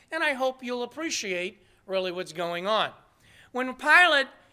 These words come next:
in verse thirty-three says, "Are you king of the Jews?" it is the word "you" in our English that's in the primary position. Now, what does that mean? Here is the tone of what Pilate said. "Are you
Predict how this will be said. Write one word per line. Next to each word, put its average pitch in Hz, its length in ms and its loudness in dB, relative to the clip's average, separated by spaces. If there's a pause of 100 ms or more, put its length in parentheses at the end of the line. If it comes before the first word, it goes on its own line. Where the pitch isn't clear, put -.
in 233 160 -6
verse 262 260 -2
thirty-three 254 560 -6
says, 233 380 -2
"Are 214 160 2
you 240 180 -4
king 233 480 -6 (180)
of 208 140 -10
the 190 80 -8
Jews?" 190 500 -4 (360)
it 254 100 -6
is 269 100 -6
the 285 100 -6
word 311 300 -4
"you" 233 600 -4 (420)
in 220 140 -6
our 233 180 0
English 233 480 -4
that's 254 240 -12
in 240 140 -8
the 240 100 -8
primary 247 520 -2
position. 233 600 -6 (640)
Now, 202 100 -4
what 254 120 -6
does 214 100 -8
that 240 220 2
mean? 160 220 -6 (640)
Here 381 260 0
is 285 100 -2
the 240 120 -8
tone 285 480 0
of 226 100 -8
what 240 180 -6
Pilate 247 380 0
said. 220 320 -2 (1200)
"Are 185 180 4
you 254 720 -6